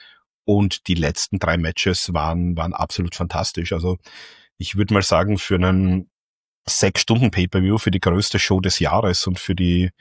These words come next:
für die durchgehende Matchqualität. Und ich belohne da jetzt noch ein bisschen, ich sag mal zumindest mit einer halben Banane, das Langzeitbooking, weil, weil nämlich sich's wirklich gelohnt hat. Und, und ich,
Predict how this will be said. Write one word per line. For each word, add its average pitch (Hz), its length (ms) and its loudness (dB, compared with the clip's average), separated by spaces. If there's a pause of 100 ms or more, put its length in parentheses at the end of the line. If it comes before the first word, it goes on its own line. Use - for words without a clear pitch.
(280)
für - 200 -2
die 92 100 0
durchgehende 98 760 2
Matchqualität. 90 1000 0 (100)
Und 123 540 2 (560)
ich - 180 -4
belohne 101 440 4
da 104 120 4
jetzt 101 240 0
noch 98 100 0
ein 98 100 0
bisschen, 101 380 0
ich 95 120 -2
sag 98 140 -2
mal 95 120 0
zumindest 104 440 0
mit 107 100 -4
einer 101 220 -2
halben 98 280 2
Banane, 95 640 2
das 95 220 -2
Langzeitbooking, 101 1200 2 (340)
weil, 90 280 0
weil 98 180 2
nämlich 107 360 0
sich's - 280 -4
wirklich - 300 -2
gelohnt 95 500 0
hat. 92 200 4 (760)
Und, 104 180 -2
und 104 340 -4
ich, 104 120 -10